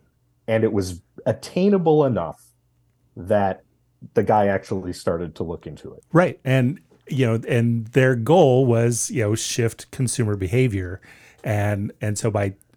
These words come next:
Speaker 2: not having a disclaimer and making the points, you know, quote unquote, an-, attainable, uh, you're, you're trying to shift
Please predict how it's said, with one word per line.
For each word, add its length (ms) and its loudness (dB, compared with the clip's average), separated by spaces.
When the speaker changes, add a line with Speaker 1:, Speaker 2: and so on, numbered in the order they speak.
Speaker 2:
not 400 4
having 800 0
a 500 0
disclaimer 840 0
and 340 0
making 540 2
the 100 0
points, 760 0
you 160 -2
know, 240 -4
quote 240 4
unquote, 280 2
an-, 160 -2
attainable, 840 -2
uh, 380 0
you're, 260 2
you're 220 0
trying 680 2
to 600 2
shift 880 -2